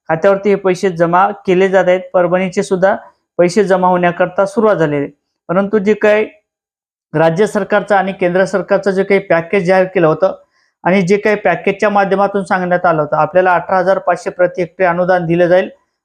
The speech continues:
अशा पद्धतीची जी काही घोषणा केली होती याचं वाटप आता सध्या सुरू झालेलं आहे. शेतकऱ्यांच्या खात्यावर हे पैसे जमा होण्याकरता सुरुवात झालेली आहे.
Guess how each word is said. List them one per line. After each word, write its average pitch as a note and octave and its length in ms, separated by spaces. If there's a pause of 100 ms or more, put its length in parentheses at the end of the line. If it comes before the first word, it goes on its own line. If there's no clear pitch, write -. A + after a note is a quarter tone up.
अशा D#3+ 220
पद्धतीची G3 640
जी G3 80
काही G3+ 180
घोषणा E3 380
केली F#3 200
होती E3 300 (360)
याचं E3 340
वाटप G3 360
आता F#3 200
सध्या F#3 380
सुरू F#3+ 280
झालेलं F3 320
आहे. G3 80 (360)
शेतकऱ्यांच्या G3+ 540
खात्यावर G3+ 280
हे G3 60
पैसे F#3 360
जमा F3+ 280
होण्याकरता E3 580
सुरुवात A3 300
झालेली C#3+ 240
आहे. C3+ 120